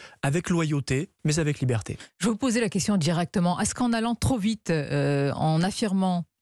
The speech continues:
Speaker 2: pour, euh, Éric Ciotti et Bruno Retailleau qu'ils voteraient cette réforme, les soixante-quatre ans. Est-ce qu'ils sont allés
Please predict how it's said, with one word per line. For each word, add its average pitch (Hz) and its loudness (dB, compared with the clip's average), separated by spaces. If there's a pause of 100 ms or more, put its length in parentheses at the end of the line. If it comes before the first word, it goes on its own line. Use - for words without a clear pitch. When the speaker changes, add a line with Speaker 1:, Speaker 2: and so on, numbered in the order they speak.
(120)
Speaker 2:
pour, 156 2
euh, 156 2
Éric 185 0
Ciotti - 0
et 185 2
Bruno 175 2
Retailleau 170 0
qu'ils 185 0
voteraient 247 0
cette 233 -2
réforme, 185 0
les 170 2
soixante-quatre 180 -2
ans. 226 2
Est-ce 220 -2
qu'ils 175 0
sont 170 0
allés 170 2